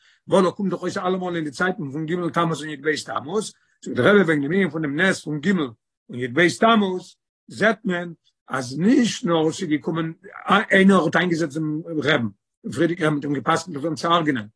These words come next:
און דאן נאך קומען א צווייטער, דאס פון באטל געווען, דיזעלבע, וואס האבן מיר איינגעזעצט, זעלבע האבן מיר באטל געווען און זענען מיר ארויסגעלאזן. דער לשון פון רבין איז, שגם המנגדים כופר, ווייל דער תוקף שלהם, דער תוקף איז געבליבן, זיי קענען טון, וואס זיי ווילן מיט דעם. הוכרחו לסייע,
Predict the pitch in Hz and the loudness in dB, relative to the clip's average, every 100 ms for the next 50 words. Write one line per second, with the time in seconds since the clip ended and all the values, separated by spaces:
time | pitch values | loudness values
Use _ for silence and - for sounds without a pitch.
0 | _ _ _ _ - 190 214 214 208 196 | _ _ _ _ 0 4 4 4 -2 -4
1 | 175 202 196 202 202 - - 196 170 170 | -4 -4 -6 -6 -6 -6 -4 -4 -4 -8
2 | 139 160 147 147 151 196 196 - _ _ | -10 -2 -2 -2 -2 -2 -2 -8 _ _
3 | 202 151 131 208 240 240 208 196 202 185 | -8 -8 0 4 4 6 4 4 2 -2
4 | 180 226 247 277 202 208 208 _ - 208 | -2 0 0 2 0 0 -2 _ -12 -8
5 | 214 190 185 185 196 196 170 214 196 156 | -6 -6 -2 0 0 -2 -6 -4 -4 -6
6 | 165 156 123 117 113 110 - _ _ _ | -6 -8 -10 -14 -18 -20 -20 _ _ _
7 | 143 143 170 175 139 143 160 175 196 208 | 0 4 4 2 0 2 4 6 6 6
8 | - _ _ - 139 208 240 208 185 208 | 0 _ _ -8 2 4 6 6 6 4
9 | 190 220 - 269 262 151 196 190 185 _ | 4 0 0 2 2 2 -2 -2 -6 _
10 | _ _ _ 165 175 220 220 - 254 349 | _ _ _ -4 0 2 2 2 0 0
11 | - 277 202 226 202 170 160 196 208 247 | -4 -10 -8 -6 -4 -4 -2 -2 0 0
12 | 214 202 220 247 254 262 196 185 208 220 | 0 -2 -6 -2 -2 0 -2 -2 -2 -2
13 | 320 226 190 214 262 226 175 160 110 _ | -2 -2 0 0 0 0 -2 -6 -8 _
14 | _ _ _ _ 269 285 - 220 208 185 | _ _ _ _ 6 6 4 -2 0 0
15 | 175 160 165 160 226 220 202 | 0 0 2 4 6 6 4